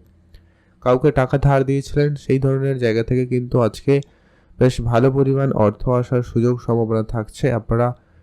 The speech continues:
সেইখানে গুরুত্ব দিতে পারেন। আজ আপনার বিদেশ যাওয়ার ক্ষেত্রে যোগ সম্ভাবনা ভালো থাকবে,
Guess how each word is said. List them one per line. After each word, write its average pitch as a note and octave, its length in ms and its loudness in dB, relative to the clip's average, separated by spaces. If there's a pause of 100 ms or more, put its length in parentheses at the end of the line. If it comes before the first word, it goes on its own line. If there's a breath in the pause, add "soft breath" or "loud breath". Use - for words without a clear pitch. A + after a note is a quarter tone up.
(140 soft breath)
সেইখানে C3 680 2 (200)
গুরুত্ব A#2 420 0
দিতে A2 240 -6
পারেন। E2+ 420 -2 (720)
আজ A#2 320 0 (100)
আপনার B2+ 460 -2 (500 soft breath)
বিদেশ B2 380 2
যাওয়ার B2 200 0
ক্ষেত্রে A#2+ 400 -6
যোগ A2+ 220 -4
সম্ভাবনা G#2+ 440 -6
ভালো G#2+ 300 -2
থাকবে, C3+ 480 0